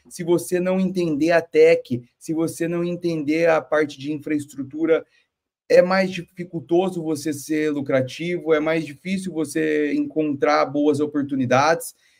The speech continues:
É, eu vejo muito a galera falando no, no, no Twitter, e eu concordo, que ninguém quer saber pra que que serve a porra da blockchain.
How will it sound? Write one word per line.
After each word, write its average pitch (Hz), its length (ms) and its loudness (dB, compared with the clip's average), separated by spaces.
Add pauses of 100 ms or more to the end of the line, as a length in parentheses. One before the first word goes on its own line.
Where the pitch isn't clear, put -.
(220)
É, 143 260 2
eu 151 120 4
vejo 180 300 0
muito 196 220 -2
a - 20 -2
galera 170 420 2
falando 160 520 2
no, 151 500 0
no, 147 240 -2
no 143 440 -2
Twitter, 151 500 -2
e 170 40 4
eu 175 120 2
concordo, 165 600 4
que 135 140 -14
ninguém 170 380 -4
quer 202 160 -2
saber 165 400 -2
pra 165 160 -2
que 165 140 -6
que - 80 -16
serve 151 340 0
a 139 60 2
porra 151 340 0
da 143 80 -4
blockchain. 135 720 -2